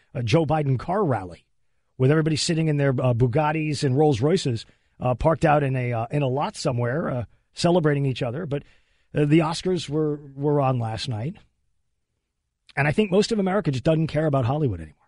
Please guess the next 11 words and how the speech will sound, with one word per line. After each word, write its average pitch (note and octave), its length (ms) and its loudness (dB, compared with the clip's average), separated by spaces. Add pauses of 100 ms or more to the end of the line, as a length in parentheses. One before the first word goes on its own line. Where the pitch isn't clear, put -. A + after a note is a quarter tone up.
(1200)
If C#3+ 100 0
you C3+ 80 4
think C#4 220 0
about A2+ 240 -6
it, - 40 -20 (600)
in D3 80 -2
a C3+ 60 2
lot F#3 180 2
of G3+ 60 2
ways, A#3 460 -6 (680)
well, A#3 320 -6